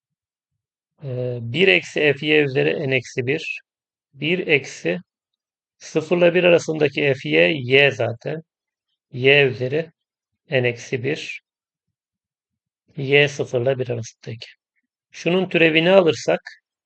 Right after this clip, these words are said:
aynen bu gelir. Üst başa geçer, üst bir azalır. Çarpı içerisinin türevi deriz. Eksi bir gelir, buradaki eksi de artıya dönür. Şunu bulduktan sonra bunu bulmak için direkt türev alabiliriz. Bu, bu formülü kullanmayabiliriz. Tekrar hatırlatmış olayım onu.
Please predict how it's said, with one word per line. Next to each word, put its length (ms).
aynen 420
bu 120
gelir. 400
Üst 260
başa 220
geçer, 380
üst 320
bir 120
azalır. 480
Çarpı 380
içerisinin 500
türevi 260
deriz. 200
Eksi 380
bir 100
gelir, 320
buradaki 320
eksi 220
de 60
artıya 340
dönür. 400
Şunu 300
bulduktan 520
sonra 340
bunu 220
bulmak 320
için 200
direkt 320
türev 180
alabiliriz. 680
Bu, 180
bu 120
formülü 400
kullanmayabiliriz. 840
Tekrar 300
hatırlatmış 560
olayım 300
onu. 260